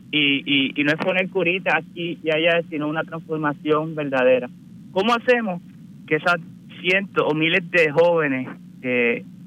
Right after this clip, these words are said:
que tienen un interés en la agricultura y que nosotros los recibimos aquí en la Escuela de Agroecología de los Bravo anualmente? Para que tengan una idea, este año tenemos doscientos estudiantes, eh,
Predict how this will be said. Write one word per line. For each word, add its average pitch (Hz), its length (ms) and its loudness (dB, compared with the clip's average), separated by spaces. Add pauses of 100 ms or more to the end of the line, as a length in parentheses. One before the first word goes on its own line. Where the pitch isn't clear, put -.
(500)
que 147 100 2
tienen 151 300 2
un 208 80 0
interés 151 840 2
en 135 160 2
la 131 60 2
agricultura 123 920 2 (280)
y 123 120 -4
que 127 140 2
nosotros 123 380 2
los 156 120 2
recibimos 139 500 2
aquí 143 240 -2
en 147 80 4
la 135 60 2
Escuela 127 280 2
de 131 60 4
Agroecología 131 580 2
de 127 80 6
los 127 180 0
Bravo 123 560 4
anualmente? 127 680 2
Para 120 220 2
que 113 80 2
tengan 120 200 2
una 135 140 4
idea, 139 220 4
este 131 260 0
año 135 380 0 (560)
tenemos 131 300 4
doscientos 139 460 0
estudiantes, 135 800 0 (440)
eh, 113 540 4